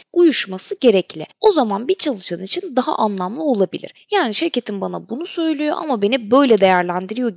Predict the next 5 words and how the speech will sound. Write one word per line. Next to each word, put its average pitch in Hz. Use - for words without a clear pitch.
gibi 208
zıtlıklar -
olmamalı. 165
Şimdi 262
gelelim 294